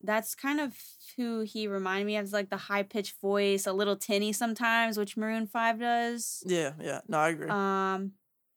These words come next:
Speaker 1: and so, and then th-, there was a song called Calm Down,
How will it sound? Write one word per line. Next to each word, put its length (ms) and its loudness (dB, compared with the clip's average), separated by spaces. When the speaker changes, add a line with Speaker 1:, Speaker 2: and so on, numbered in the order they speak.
Speaker 1:
and 180 2
so, 360 6
and 160 4
then 140 6
th-, 120 4
there 140 6
was 120 2
a 60 -2
song 480 2
called 540 2
Calm 420 0
Down, 600 0